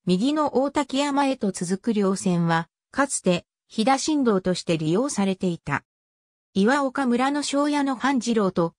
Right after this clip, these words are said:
三郷村小倉の中田又十郎が中心となり、信州と飛騨とを結ぶ、最短距離の道として、飛騨新道を千八百三十五年に開いた。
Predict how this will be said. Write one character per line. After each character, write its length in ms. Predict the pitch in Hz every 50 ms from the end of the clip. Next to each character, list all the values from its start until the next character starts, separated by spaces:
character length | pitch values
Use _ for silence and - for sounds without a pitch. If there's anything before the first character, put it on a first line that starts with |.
| _ _ _ -
三 100 | 165 160
郷 280 | - 269 285 - 277
村 280 | 302 311 302 285 277 277
小 160 | - 254 233
倉 240 | - 277 277 269 254
の 140 | 247 254 247
中 280 | 233 233 - - 254
田 120 | - 262 247
又 280 | 240 202 - 240 254
十 220 | 247 277 277 277 285
郎 240 | 294 294 285 262
が 140 | 196 185 151
中 240 | - - 202 226 233
心 260 | - - 269 254 247
と 120 | - 214 208
な 140 | 208 202
り、 200 | 175 156 165 - _ _ _ _
信 260 | - - - 302 330 311
州 260 | - - 240 208 185
と 140 | - 185 165
飛 140 | - -
騨 120 | 202 233 202
と 160 | - 190 175
を 60 | 165
結 280 | 160 160 156 - - 175
ぶ、 200 | 175 165 165 - _ _ _ _ -
最 260 | - - 220 294 302
短 220 | - 285 285 277
距 140 | - 262 277
離 140 | 226 214 202
の 160 | 175 160 156
道 100 | 156 151 - - - -
と 100 | 214 214
し 100 | - -
て、 240 | - 190 190 - _ _ _ _ _
飛 140 | - - 202
騨 140 | 185 240 269
新 340 | - - - 285 302 294 240
道 180 | 233 208 170
を 80 | 151 143
千 280 | - - 240 226 175
八 240 | 156 - - 190 - _ -
百 200 | 233 226 - -
三 300 | - - 269 294 294 247
十 240 | 185 196 185 170 156
五 140 | - 156
年 260 | 160 180 226 240 226 214
に 120 | 226 214
開 320 | - - 190 185 185 190
い 20 | 180
た。 280 | _ - 139 135 -